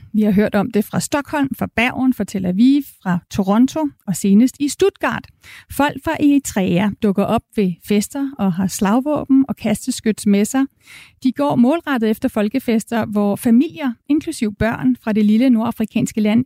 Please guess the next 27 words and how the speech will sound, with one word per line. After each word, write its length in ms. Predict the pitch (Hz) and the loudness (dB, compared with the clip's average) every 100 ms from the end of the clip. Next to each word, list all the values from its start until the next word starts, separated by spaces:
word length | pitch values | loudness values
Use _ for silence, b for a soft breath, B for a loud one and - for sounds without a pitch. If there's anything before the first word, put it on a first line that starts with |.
| - | 0
Eritrea, 720 | 233 220 208 - 208 208 262 285 | 0 0 -2 -2 0 2 0 -2
fejrer 460 | - - 185 196 247 247 | -8 -2 0 0 -2 -2
deres 260 | 202 202 | -2 -4
lands 200 | - 269 | -4 -6
kultur 480 | - 247 - 359 370 - | -6 -8 -4 -4 -4 -6
og 160 | 294 285 - | -6 -4 -2
uafhængighed. 720 | 277 262 226 185 - 190 - _ b b b b b - | 0 0 0 0 0 0 -2 _ b b b b b -2
Den 140 | 240 | 0
brede 220 | 240 269 | 2 -2
folkemængde 580 | 294 269 277 277 254 - | 0 -2 0 0 0 -2
ser 220 | 233 311 | -2 -2
fejringerne 640 | 254 240 220 247 277 254 247 | -4 -4 -2 0 2 4 2
som 240 | - 247 247 | 2 -2 2
en 140 | 247 | 0
støtte 500 | - - 269 262 320 - | 0 -2 -2 -2 -4 -8
til 220 | - 254 - | -4 -4 -2
regimet 600 | 269 - 269 254 294 330 | -4 0 2 2 2 -2
i 100 | - | -2
landet. 400 | 226 190 - - 196 | 0 -2 -2 -6 -4
Et 140 | 226 - | -4 -2
regime, 540 | 233 - 240 247 277 | -4 0 2 4 2
som 180 | - 262 | 2 0
de 160 | 269 | 0
er 120 | 269 262 | -4 -4
stærke 440 | - 202 185 214 - | -4 -4 -4 -8 -4
modstandere 500 | 214 220 - - - - | -2 -2 -4 -4 -6 -2
af. 180 | 214 | -4